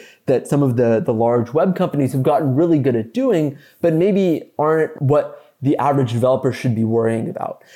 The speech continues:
And so if we can do a really good job with bringing state management to serverless, if we can sort of help developers rethink the way that they are configuring their servers and building their applications,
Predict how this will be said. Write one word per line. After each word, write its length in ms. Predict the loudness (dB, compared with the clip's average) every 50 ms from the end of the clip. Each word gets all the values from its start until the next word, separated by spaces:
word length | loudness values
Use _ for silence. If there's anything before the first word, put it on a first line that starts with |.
| -10 -4
And 140 | -2 0 2
so 80 | 2 2
if 120 | 2 2
we 80 | 0 0
can 160 | 0 0 0
do 180 | 0 0 0 0
a 40 |
really 280 | 2 2 0 0 0 0
good 240 | 0 0 0 0 0
job 400 | -2 -2 0 0 0 0 0 0
with 240 | -2 -2 -4 -6 -8
bringing 320 | -6 -4 -4 -4 -4 -6
state 300 | -6 -4 -4 -4 -4 -4
management 400 | -6 -6 -6 -4 -4 -6 -6 -6
to 80 | -8 -12
serverless, 600 | -10 -8 -6 -4 -2 -2 -2 -2 -2 -4 -4 -6
if 140 | -6 -4
we 80 | -4 -4
can 300 | -2 -2 -2 -4 -4 -8 -14 -20 -20 _ _
sort 220 | -2 0 2 2 2
of 120 | 0 -2
help 380 | -6 -2 0 0 0 -2 -4 -6
developers 500 | -4 -2 0 0 0 0 -2 -2 -2 0
rethink 480 | 0 -2 -2 -2 -2 -4 -4 -4 -6 -4
the 120 | -2 -2
way 300 | 0 0 2 2 2 0
that 280 | 0 0 -2 -4 -2 -2
they 380 | 0 2 2 2 2 0 -2 -6 -16 -20 _ _ _ _ _ -2
are 500 | 0 2 2 2 2 2 2 2 0 0 -2
configuring 500 | -4 -2 0 2 2 2 2 2 2 2
their 100 | 2 0
servers 440 | 0 0 -2 0 0 2 0 0 0
and 100 | -2 0
building 260 | 0 2 2 2 2
their 120 | 0 0 0
applications, 760 | -2 -4 -6 -6 -2 -2 -2 -2 -2 -2 -2 -2 -2 -4